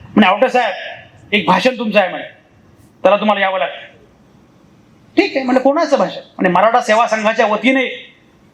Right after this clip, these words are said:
म्हटलं, "जातीच्या संघटनेवर मी जात नाही, जातीच्या संघटनेच्या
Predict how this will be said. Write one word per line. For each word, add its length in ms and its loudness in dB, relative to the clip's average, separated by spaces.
म्हटलं, 280 0
"जातीच्या 720 0
संघटनेवर 600 -2
मी 120 0
जात 260 0
नाही, 140 -2
जातीच्या 360 2
संघटनेच्या 600 0